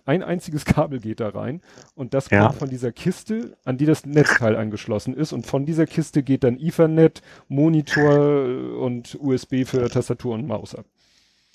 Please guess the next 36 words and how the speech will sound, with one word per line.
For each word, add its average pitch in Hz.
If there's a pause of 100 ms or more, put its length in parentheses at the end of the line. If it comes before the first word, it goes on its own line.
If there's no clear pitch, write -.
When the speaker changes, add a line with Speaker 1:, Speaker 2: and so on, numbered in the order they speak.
(460)
Speaker 2:
<laughs> -
Total 127
praktisch. - (220)
Speaker 1:
Ja. 123 (1200)
Ja. 101 (640)
Aber 131
Speaker 2:
Ja. 110
Speaker 1:
ja, 156
und 123
dann 135
hat 147
er 139
so 131
für, 127
für 139
unterwegs 139
hat 143
er 131
dann 123
noch 123
mal 120
so 113
einen 113
reinen 123
U 135
S 123
B 120
C 123
H 113
D 113
M 107
I 165
Adapter, 151
um 113
Beamer 156
anzuschließen 151